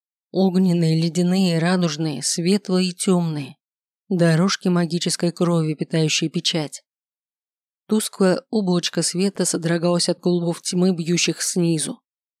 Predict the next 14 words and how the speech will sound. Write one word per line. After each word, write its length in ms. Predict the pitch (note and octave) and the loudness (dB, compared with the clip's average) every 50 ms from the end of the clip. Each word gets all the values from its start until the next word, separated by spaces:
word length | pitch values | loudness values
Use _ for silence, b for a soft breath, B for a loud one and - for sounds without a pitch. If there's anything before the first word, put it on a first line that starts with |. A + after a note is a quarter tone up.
| _ _ _ - | _ _ _ -6
Вот 300 | E3+ D#3+ D3+ F3+ - - | -4 -2 0 0 2 2
от 140 | G#3 G3 - | 0 0 2
него 220 | F#3+ G3 F#3+ G3+ | 2 2 4 2
отделился 520 | G3+ F3+ F3+ G3+ G3 G3+ G3 F#3+ - G3 | 2 2 2 2 2 2 2 2 2 0
огненный 380 | F#3+ F3+ F#3+ G3 G3 G3 G3+ G3+ | 2 2 2 2 2 2 2 2
шар 440 | G3+ - - F#3+ F3+ F3 - - _ _ _ _ _ _ _ - | 2 0 0 0 -2 -2 -4 -10 _ _ _ _ _ _ _ -4
и 120 | F#3 E3+ | -2 0
с 120 | D#3+ - - | 0 0 0
невероятной 640 | F3 F3 F3 F#3+ F#3+ G3 G3+ G#3+ A3 - F#3+ F3 D#3 | 0 2 2 2 2 2 2 2 2 2 0 0 0
скоростью 560 | - - - G#3 G#3+ G#3 F#3 E3+ - - D#3+ | -2 -2 2 2 4 4 4 2 0 -4 -4
понесся 480 | - F3+ E3 F3 F#3+ G3 - - - F#3 | -2 0 2 2 2 2 0 0 -2 0
в 60 | F3+ | -2
их 100 | F#3+ - | -2 -2
сторону. 680 | - - - - G3+ F#3 E3+ D#3+ D3+ C3+ B2 C#3 - | -4 -6 0 2 2 2 2 0 -2 -6 -8 -12 -16